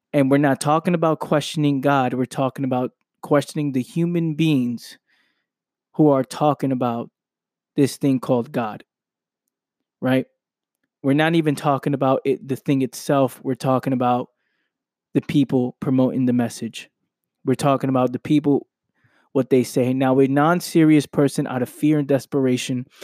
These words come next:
would just simply accept what people say. They will accept what people say because they're afraid to address it. They feel like they don't know.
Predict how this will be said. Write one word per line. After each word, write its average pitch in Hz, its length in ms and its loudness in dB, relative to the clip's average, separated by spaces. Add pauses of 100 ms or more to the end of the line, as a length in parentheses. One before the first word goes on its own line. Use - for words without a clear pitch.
(280)
would 135 120 2
just 135 240 -6 (140)
simply 151 460 -2
accept - 420 -8 (460)
what 131 120 -4
people 123 260 -4
say. 117 340 -8 (1200)
They 143 140 4
will 147 180 4
accept 180 480 -2
what 170 140 -4
people 156 300 -2
say 143 340 0
because 135 300 -4
they're 131 160 2
afraid 151 460 0
to 143 160 -2
address 131 360 0
it. 127 100 -6
They 127 80 -2
feel 151 220 -4
like 143 200 -2
they 139 160 2
don't 139 200 2
know. 127 380 -2